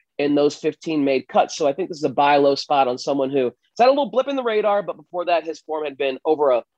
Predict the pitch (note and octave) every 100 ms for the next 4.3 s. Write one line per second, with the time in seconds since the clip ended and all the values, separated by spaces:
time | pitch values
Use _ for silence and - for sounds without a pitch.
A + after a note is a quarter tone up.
0 | _ _ - D#3+ F3 - B2+ B2 B2+ A#2+
1 | A2 C#3 C3 A2+ A#2+ A2+ _ _ - F#3+
2 | F#3 F3 D#3 D#3+ D#3+ D#3 C#3+ D#3+ D3 -
3 | C#3+ - D3 C3+ B2 A2+ C3+ B2+ - A2+
4 | A#2 C3 B2+